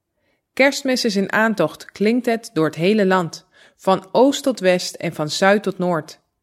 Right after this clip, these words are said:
Voor jongeren, volwassenen en bejaarden is het een tijd van algemene vreugde en blijdschap.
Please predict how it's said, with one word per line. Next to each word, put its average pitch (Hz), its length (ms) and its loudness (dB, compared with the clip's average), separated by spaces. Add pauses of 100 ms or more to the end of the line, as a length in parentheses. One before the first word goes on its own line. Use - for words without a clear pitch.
(840)
Voor - 200 2
jongeren, 202 600 0
volwassenen 196 840 -2
en 240 180 0
bejaarden 196 540 2 (200)
is 165 160 -2
het 160 160 -6
een 147 160 -6
tijd 220 360 0
van - 200 -6
algemene 202 540 0
vreugde 190 440 -2
en 170 80 -2
blijdschap. 175 640 -4